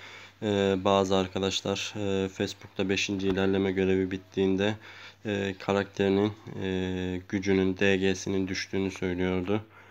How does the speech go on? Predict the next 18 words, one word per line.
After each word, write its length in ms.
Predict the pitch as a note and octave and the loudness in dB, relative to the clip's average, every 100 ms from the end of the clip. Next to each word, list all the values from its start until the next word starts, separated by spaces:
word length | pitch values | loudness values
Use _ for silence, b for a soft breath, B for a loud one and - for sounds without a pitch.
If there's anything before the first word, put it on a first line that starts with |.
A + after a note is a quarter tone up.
| B B - | B B -8
E, 320 | A2 G#2 G2+ G2 | -2 0 0 0
bunu 240 | A2 G#2+ | 0 0
bizzat, 600 | A2+ G2 G#2+ A2+ - - - | 0 0 -2 -2 -8 -16 -12
e, 300 | G#2+ G2 G2 | -8 -6 -4
videoya 360 | G2+ F#2+ G2 F#2+ | -4 0 2 2
çekerek 600 | G2+ F#2+ G2+ G#2+ - - C#3+ B2 | -2 -2 -2 -2 -8 -18 -18 -6
bakacağız. 640 | G#2 F#2+ G2 F#2+ G#2+ - - _ - | -4 -2 0 0 -2 -6 -18 _ -8
Dedikleri 500 | G2 F#2+ - G2 G2 | -6 -6 -6 -4 0
doğru 280 | F#2+ F#2+ F#2 | 2 2 2
mu 220 | F#2+ G2+ - | 0 -2 -6
veya 260 | G2+ F#2+ F#2+ | -4 -2 -2
ilerleme 500 | G2+ G2 F#2+ F#2+ F#2+ | -2 0 2 2 0
yapıyor 280 | F#2 - F#2+ | -2 -4 -4
muyuz, 300 | F2+ G2 G2 | -2 -4 -4
onları 300 | F#2 F#2 F#2 | -2 -2 -2
göreceğiz. 580 | F2+ F2 F#2 G#2+ G#2 b b b b b b b - | -2 -4 -4 -4 -6 b b b b b b b -8
Ve 80 | G#2+ | -8
son 360 | - A2 G#2+ | 0 2 2